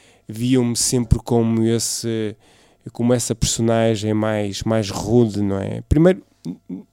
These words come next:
não tenho essa consciência e essa, e essa imagem de que tenha passado por essa, por essa, por essa figura, não é? Mas se o fiz em algum momento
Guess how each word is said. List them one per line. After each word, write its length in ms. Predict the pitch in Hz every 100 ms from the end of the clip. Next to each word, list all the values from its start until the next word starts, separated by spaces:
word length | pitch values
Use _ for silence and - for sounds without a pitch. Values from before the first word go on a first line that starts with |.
| _ _ -
não 240 | 131 135
tenho 220 | 127 139 135
essa 180 | 123 127
consciência 840 | - 120 - 113 120 117 - 123
e 220 | 127 117 113
essa, 400 | 113 - 113 113 - - - -
e 120 | 117
essa 220 | 117 -
imagem 520 | 117 110 107 113 104
de 100 | 110
que 120 | - -
tenha 460 | - 120 120 117 110 -
passado 720 | 123 - 113 104 107 104 107
por 240 | - 110
essa, 560 | 110 107 - 101 110 110 - - - -
por 140 | 120
essa, 320 | 120 113 -
por 160 | 101 113
essa 220 | 117 -
figura, 560 | - 127 113 120 110 101
não 100 | 104
é? 140 | 107 139 _ _ _ _ _ _ - _
Mas 360 | 123 131 139 - _
se 300 | - - 151
o 60 | 170
fiz 760 | 143 - 170 190 175 147 - -
em 160 | 127 131
algum 260 | 131 131
momento 840 | 139 127 120 120 117 117 113 107